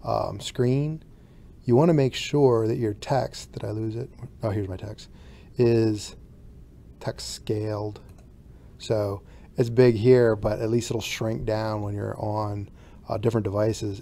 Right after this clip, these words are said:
If you use a font size, that's gonna give you absolute pixels. So you could run into trouble with that. Now let's look at our phone.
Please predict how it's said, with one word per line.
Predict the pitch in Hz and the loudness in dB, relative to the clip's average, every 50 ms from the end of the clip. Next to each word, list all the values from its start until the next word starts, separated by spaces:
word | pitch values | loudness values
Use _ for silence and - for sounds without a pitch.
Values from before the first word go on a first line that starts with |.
| - | -10
If | - 107 - 127 | -10 -6 -2 2
you | 127 139 156 | 4 6 6
use | 147 135 123 120 117 113 110 107 104 101 | 6 4 4 2 4 4 2 0 -2 -4
a | - 107 | -6 -10
font | - - - 117 113 117 123 151 - | -12 -6 -2 0 0 0 0 -2 -4
size, | - 113 110 107 104 107 107 104 101 - - - - - - - - - | -6 -4 -4 -4 -6 -8 -8 -10 -10 -12 -18 -20 -20 -20 -20 -20 -16 -8
that's | - - 110 113 | -4 -4 -2 0
gonna | 117 113 107 | 2 2 2
give | 107 104 | 2 2
you | 107 - | 0 0
absolute | - - - - - 107 113 - - | -2 -4 -6 -6 -6 -8 -8 -8 -6
pixels. | - 104 104 - - 110 104 104 104 - - - - - | -6 -6 -6 -6 -8 -10 -10 -10 -12 -14 -16 -20 -20 -10
So | - - | -4 -2
you | 120 | -2
could | 110 120 107 | 0 0 0
run | 113 107 | 0 0
into | 104 101 92 | -2 -4 -6
trouble | - - 107 101 107 | -6 -8 -6 -4 -4
with | 107 101 98 | -4 -4 -4
that. | 101 101 101 101 104 110 - - - - - - - - - - | -4 -4 -4 -6 -8 -8 -10 -14 -20 -20 -20 -20 -20 -20 -12 -6
Now | 120 120 113 | -2 0 0
let's | 110 - - | 0 -2 -4
look | 104 - | -6 -8
at | 107 110 | -10 -10
our | - | -12
phone. | - - 110 101 101 101 101 101 98 101 - | -12 -12 -10 -8 -8 -8 -8 -10 -10 -12 -14